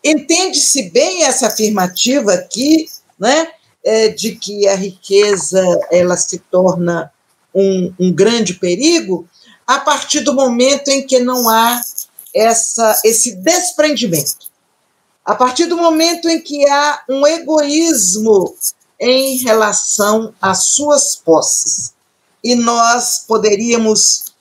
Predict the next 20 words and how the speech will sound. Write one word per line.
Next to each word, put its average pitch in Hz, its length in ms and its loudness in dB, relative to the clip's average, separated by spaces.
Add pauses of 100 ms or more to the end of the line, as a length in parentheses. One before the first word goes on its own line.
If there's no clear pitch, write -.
(420)
é, 202 140 0
trazer 233 680 -2
como 214 260 0
exemplo 202 600 -2 (260)
claro, 240 480 0 (640)
é, 226 400 0
o 220 180 2
nosso 214 500 0
mancebo 262 680 0
rico, 254 600 -2 (580)
que 254 480 0 (360)
ele 247 520 2
já 214 440 0 (160)
conseguia 349 1400 0 (520)
praticar 269 1120 0 (440)
a, - 300 0
algumas 339 680 0
das 285 240 0
recomendações 302 1080 0
da 302 180 0